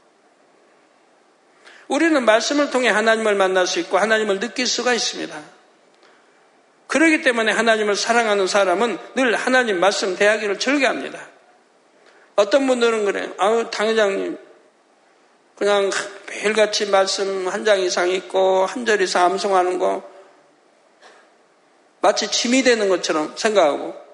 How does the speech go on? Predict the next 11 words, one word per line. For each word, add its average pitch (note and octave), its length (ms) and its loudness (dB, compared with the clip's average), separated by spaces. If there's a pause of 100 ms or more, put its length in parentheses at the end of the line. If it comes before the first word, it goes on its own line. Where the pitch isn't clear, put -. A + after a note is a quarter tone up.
(300)
당회장님이 C#4+ 920 2
그렇게 B3+ 300 -2
시키는 E4+ 420 2
것처럼 C#4 340 0
생각하는 A3 400 0
분이 A3+ 220 -4
있어요." E3 280 -6 (680)
제가 D4+ 280 2
시키는 D#4+ 400 2
거 C#4 80 2
아니에요. F3+ 800 0